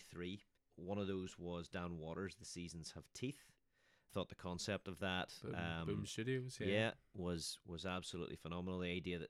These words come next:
Speaker 1: that Seasons has, something had happened, and I'd, I'd still love to know what happened, but that's not the story, that had made the Seasons into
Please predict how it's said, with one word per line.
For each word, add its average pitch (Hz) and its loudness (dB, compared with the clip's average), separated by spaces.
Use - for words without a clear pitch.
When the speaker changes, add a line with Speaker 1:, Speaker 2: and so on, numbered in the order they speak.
Speaker 1:
that - -8
Seasons 90 -2
has, 80 -2
something - -2
had 87 0
happened, 104 2
and 101 0
I'd, 95 0
I'd 101 0
still 131 6
love 110 6
to 101 0
know 95 4
what 87 2
happened, 101 0
but 92 -2
that's 101 -2
not 87 -4
the - -8
story, 110 4
that 98 0
had 85 -2
made 101 2
the 92 -2
Seasons 104 -2
into 87 2